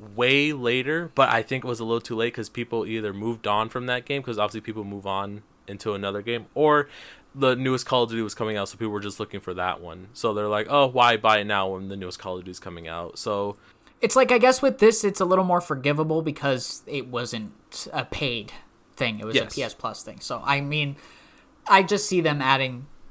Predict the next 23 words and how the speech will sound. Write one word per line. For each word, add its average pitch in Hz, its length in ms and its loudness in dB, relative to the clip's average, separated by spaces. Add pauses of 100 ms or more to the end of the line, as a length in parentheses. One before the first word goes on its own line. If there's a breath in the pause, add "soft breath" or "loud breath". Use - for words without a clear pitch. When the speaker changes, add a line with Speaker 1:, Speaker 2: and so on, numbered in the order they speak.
(260)
Speaker 2:
new 170 920 4
modes, 139 720 4 (680)
definitely 165 420 4
new 143 160 2
characters 135 540 0
and 131 100 -8
cosmetics, 123 1000 0 (300)
and 127 520 0
hopefully 160 720 0
some 147 360 0
way 143 240 4
to 143 220 -6
earn 139 300 -2
the 131 80 -6
premium 143 500 -4
currency 143 560 -4
in-game, 143 600 -6
'cause 120 240 -10
that's - 460 -4
a 135 100 -8
thing. 139 360 -6 (420)
And, - 240 -10
uh, - 200 -8